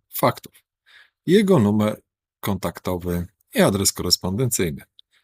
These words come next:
Zwracamy się do państwa o natychmiastową pomoc w tej sprawie. I teraz najciekawszy jest podpis.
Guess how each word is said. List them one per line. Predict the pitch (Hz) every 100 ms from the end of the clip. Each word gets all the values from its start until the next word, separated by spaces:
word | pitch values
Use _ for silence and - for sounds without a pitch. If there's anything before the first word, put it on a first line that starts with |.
| _ 101
Zwracamy | 95 98 120 160 - 147 135
się | - 117 107 113 131
do | 160 220
państwa | 90 98 - - 95 - _ -
o | 311
natychmiastową | 262 - - 90 - 90 92 92 -
pomoc | - 67 76 -
w | -
tej | - 101
sprawie. | - 107 82 - _ _ _ _ _ _ _ _ _ _ _ _ _ _ _ _ _ -
I | 127
teraz | 214 220 202 - -
najciekawszy | 170 196 196 - 196 - 190
jest | 170 -
podpis. | 165 165 - 95 - - -